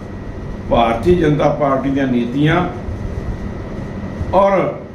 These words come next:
ਜੋ ਲੋ-, ਬਾਕੀ ਪਾਰਟੀਆਂ ਨੇ ਦੁਸ਼ਪ੍ਰਚਾਰ ਕੀਤਾ ਸੀ, ਉਹਨਾਂ ਨੂੰ, ਉਹਨਾਂ ਦੇ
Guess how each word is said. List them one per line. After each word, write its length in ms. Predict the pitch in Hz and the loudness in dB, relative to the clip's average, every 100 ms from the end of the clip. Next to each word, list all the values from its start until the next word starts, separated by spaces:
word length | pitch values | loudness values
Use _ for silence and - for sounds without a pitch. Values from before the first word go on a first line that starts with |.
| - - - - - - - 113 | -16 -16 -14 -14 -14 -12 -10 0
ਜੋ 220 | 156 202 | 4 4
ਲੋ-, 260 | 185 175 - - - - | 4 0 -2 -6 -8 -6
ਬਾਕੀ 400 | 123 139 - 180 | -2 0 2 2
ਪਾਰਟੀਆਂ 560 | 170 160 143 143 147 160 | 2 4 4 4 2 0
ਨੇ 120 | 160 | 0
ਦੁਸ਼ਪ੍ਰਚਾਰ 840 | 135 139 139 - 127 131 131 139 | 0 -2 -2 -2 -2 0 2 2
ਕੀਤਾ 420 | 135 135 - 139 | 0 -2 0 0
ਸੀ, 220 | 143 170 - - - - - - - - - - - - - - - - - - 196 | 2 0 0 -4 -8 -10 -10 -10 -8 -10 -10 -10 -8 -6 -4 -4 -6 -8 -8 -4 4
ਉਹਨਾਂ 360 | 214 233 233 | 6 6 6
ਨੂੰ, 500 | 214 208 220 226 - - - - - - - - - - - - - - - - - - - - - - - - - - - - | 6 6 6 6 0 -8 -12 -14 -12 -12 -12 -10 -10 -8 -10 -8 -6 -6 -6 -8 -10 -8 -8 -8 -8 -6 -6 -6 -6 -8 -4 2
ਉਹਨਾਂ 500 | 202 208 214 214 156 | 6 6 6 4 2
ਦੇ 340 | 175 190 190 | 2 4 2